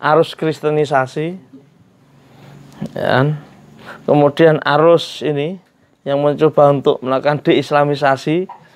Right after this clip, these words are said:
terhadap Nusantara, deislamisasi terhadap Jawa, deislamisasi terhadap, eh, keraton-keraton Nusantara. Nah, pertanyaannya kan, aswaja seperti apa yang bisa menjawab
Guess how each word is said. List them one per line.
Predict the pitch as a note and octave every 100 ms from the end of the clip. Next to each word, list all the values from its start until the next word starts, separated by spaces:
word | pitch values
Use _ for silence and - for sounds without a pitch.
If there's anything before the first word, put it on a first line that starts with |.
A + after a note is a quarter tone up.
| _ -
terhadap | C#3 B2+ C3+ C3 A2+ _ _ - - F#3
Nusantara, | C#3+ C#3 C#3+ D#3 C3+ C3 D3 - - _ -
deislamisasi | D#3+ C#3+ D3+ D3 C#3+ C#3+ C3 D#3+
terhadap | D3 C3+ C3 C#3 C3 _ _
Jawa, | D3 C3 B2 C#3 E3 _ _ _
deislamisasi | E3 D3+ D3 C#3+ C#3+ C#3 C3+ E3
terhadap, | D3+ C#3 B2+ A#2+ C#3 C3+ _ _ _ _ _
eh, | C3 B2+ C3+ C3+ C3+ C3 B2+
keraton-keraton | D#3+ C3+ C#3+ C#3 C3+ C3 C#3+ C#3+
Nusantara. | C3+ C#3 B2+ B2 B2 C3+ E3+ - _ _
Nah, | - B2 A#2+ G2+ G#2 - - -
pertanyaannya | - C#3+ - C#3 D3+ D#3+
kan, | D#3 E3 D#3+ _ _ -
aswaja | D3 - D#3 C3 C#3+
seperti | B2+ D3 D3 C#3 D3+
apa | E3+ E3+
yang | C#3+ B2+
bisa | A#2+ -
menjawab | C3 B2 A#2 A2+ G#2+ G#2+